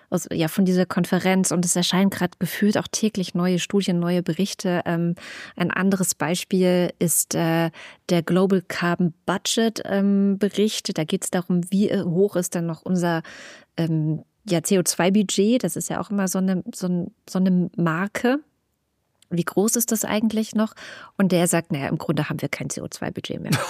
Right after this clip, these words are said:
Speaker 1: Also
Speaker 2: Ja.
Speaker 1: wenn wir
Speaker 2: Ja.
Speaker 1: das eins Komma fünf Grad Ziel, na, darum geht's ja, wenn wir das eins Komma fünf Grad Ziel erreichen wollen, wie viel C O zwei können wir noch in die Atmosphäre pusten? Äh, das sagen sie, also virtually nothing. Ja, also es ist im Grunde dürf-,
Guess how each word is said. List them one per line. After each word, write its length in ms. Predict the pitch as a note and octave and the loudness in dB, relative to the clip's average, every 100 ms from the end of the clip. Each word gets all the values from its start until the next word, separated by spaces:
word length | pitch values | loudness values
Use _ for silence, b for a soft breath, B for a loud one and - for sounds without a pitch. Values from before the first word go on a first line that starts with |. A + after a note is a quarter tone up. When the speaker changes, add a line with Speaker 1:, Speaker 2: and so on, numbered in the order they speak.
| - - | -10 0
Speaker 1:
Also 200 | F3+ F3+ | 2 4
Speaker 2:
Ja. 40 | |
Speaker 1:
wenn 240 | G3+ G#3 F#3 | 4 4 4
wir 180 | G3+ | 4
Speaker 2:
Ja. 100 | G#3 G3+ B B B | 2 0 B B B
Speaker 1:
das 160 | G3 F3+ | 0 2
eins 180 | E3+ - | 0 0
Komma 160 | F3+ | 0
fünf 180 | F3 F3+ | 0 -2
Grad 300 | - E3+ F3+ | -2 -4 -2
Ziel, 180 | - A#3 | 2 2
na, 100 | F#3 | 2
darum 280 | D3+ D#3+ D#3 | 0 -2 0
geht's 180 | G3 - | 0 2
ja, 140 | A3 | 2
wenn 160 | E3+ E3 | 2 0
wir 60 | |
das 180 | D#3+ - | -2 -2
eins 200 | E3+ - | -4 -4
Komma 280 | - F3 E3 | -4 -2 0
fünf 240 | - D#3 | -2 -6
Grad 280 | - D#3 D#3+ | -4 -4 -2
Ziel 200 | - E3+ | 2 2
erreichen 520 | - D#3+ D#3 F#3 F#3+ | 2 0 0 0 0
wollen, 180 | F#3+ F#3 | 2 2
wie 60 | E3+ | 0
viel 120 | D#3+ | -4
C 140 | - | 0
O 40 | D#3+ | -2
zwei 220 | - F3 | 0 -2
können 200 | - E3+ | -2 -2
wir 80 | E3 | -2
noch 160 | D#3+ | -2
in 80 | D#3+ | -2
die 100 | D#3 | -4
Atmosphäre 420 | - E3 - B3+ | -4 -4 0 0
pusten? 460 | A3 - A3 - G#3+ B B B B B | 0 0 0 2 0 B B B B B
Äh, 140 | F3+ | 0
das 140 | F3+ E3+ | 2 2
sagen 140 | E3 | 0
sie, 160 | D#3+ - | 0 -2
also 220 | D#3 E3 - | -2 -2 -4
virtually 720 | D#3+ D#3+ F3+ F3+ F#3 E3+ D#3+ D3+ | -4 2 2 2 2 4 4 2
nothing. 460 | D3+ - D#3 D3 - | 0 -2 -2 -2 -4
Ja, 200 | - D#3+ | -4 -2
also 200 | - E3 | 0 0
es 140 | D#3+ D3+ | 0 -2
ist 140 | D#3 | -4
im 180 | - D#3+ | -4 -6
Grunde 280 | - F3 F3 | -2 0 0
dürf-, 220 | E3+ | -2